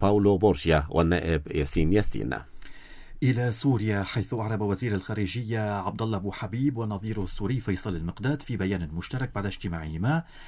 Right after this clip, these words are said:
Speaker 2: عن إدانة سوريا ولبنان للعدوان الإسرائيلي الممنهج ضد الشعب الفلسطيني، وأكدا على ضرورة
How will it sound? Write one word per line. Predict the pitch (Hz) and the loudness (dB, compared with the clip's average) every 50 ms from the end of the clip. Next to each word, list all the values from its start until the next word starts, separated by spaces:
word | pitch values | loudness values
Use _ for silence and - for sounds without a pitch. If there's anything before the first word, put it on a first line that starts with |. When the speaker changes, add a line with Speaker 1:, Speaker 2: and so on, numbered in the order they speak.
| - - - - | -18 -18 -12 -4
Speaker 2:
عن | 90 95 117 | -2 0 0
إدانة | 135 127 117 139 185 202 180 - 120 | 0 2 2 4 4 4 2 2 0
سوريا | 101 - 135 131 107 95 | -4 -2 -2 -2 0 0
ولبنان | 87 85 82 85 80 92 131 147 | -2 0 -2 0 0 0 0 0
للعدوان | 120 95 87 87 85 107 120 | -2 -4 -4 -4 -4 -2 -2
الإسرائيلي | 107 87 - - - - 82 87 92 98 123 | -2 -4 -4 -6 -8 -6 -6 -2 -2 0 0
الممنهج | 123 90 82 78 90 110 117 104 98 87 - 101 | 0 -2 -2 -2 -2 -2 0 -2 -2 -2 -4 -4
ضد | 92 | -4
الشعب | 95 - - 104 92 82 | -4 -4 -6 -6 -6 -6
الفلسطيني، | 85 - - 92 87 - - 101 95 113 113 90 - - - - - - | -8 -6 -6 -8 -8 -6 -6 -4 -2 -2 -2 -4 -8 -10 -20 -20 -18 -8
وأكدا | - 95 92 - - 107 92 87 92 120 156 | -6 -6 -6 -4 -4 -2 -2 0 0 0 0
على | 156 143 123 | -2 -2 -2
ضرورة | 107 95 107 104 110 107 101 95 | -2 -2 -2 -2 -2 -2 -4 -4